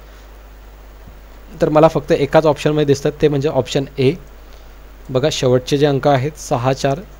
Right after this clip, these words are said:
आठ चार, so direct आपण लिहू शकता, हे काही करण्याची गरज नाही, किंवा क-, केलं तरी पण काही हरकत नाही. पन्नास आणि चाळीस म्हणजे इथे दहा. So ए हे दिलेल्या प्रश्नाचं अचूक उत्तर. पुढील प्रश्न बघा मित्रांनो,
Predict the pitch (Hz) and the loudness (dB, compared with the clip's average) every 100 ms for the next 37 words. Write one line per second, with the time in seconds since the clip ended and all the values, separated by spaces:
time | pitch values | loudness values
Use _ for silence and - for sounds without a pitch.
0 | - - - 120 117 - 123 147 - - | -20 -20 0 2 2 0 0 0 -6 -20
1 | - - - 127 123 - - - - 127 | -20 -14 -4 0 0 -2 -10 -20 -4 2
2 | 120 147 139 143 131 127 131 - 147 135 | 2 2 0 2 2 2 -2 -2 -2 0
3 | 135 131 127 123 127 120 120 156 190 - | 0 0 0 -2 -2 -2 -2 -4 -8 -6
4 | 156 - 160 143 139 139 139 139 143 131 | -4 -2 -2 2 4 4 2 0 -4 -4
5 | 113 123 135 180 - - - - 123 131 | -2 -4 -4 -8 -12 -20 -4 0 2 2
6 | 139 135 123 123 160 - - - - 135 | 0 0 0 0 -2 -10 -20 -18 -10 -6
7 | 147 151 131 101 92 - - - 147 - | -6 -4 -4 -4 -8 -16 -16 -10 -8 -8
8 | - 143 135 131 120 117 117 107 117 - | 0 0 2 -2 0 -2 -2 -6 -6 -4
9 | 117 - 190 - - - - 113 - 95 | -4 -4 -10 -12 -20 -18 -14 -12 -12 -14
10 | - - - - - - - - - - | -14 -20 -20 -20 -20 -20 -20 -20 -20 -20
11 | - - - - - - 151 156 139 143 | -20 -20 -20 -20 -8 0 2 2 -2 -2
12 | 120 113 104 110 | -2 -2 -2 -4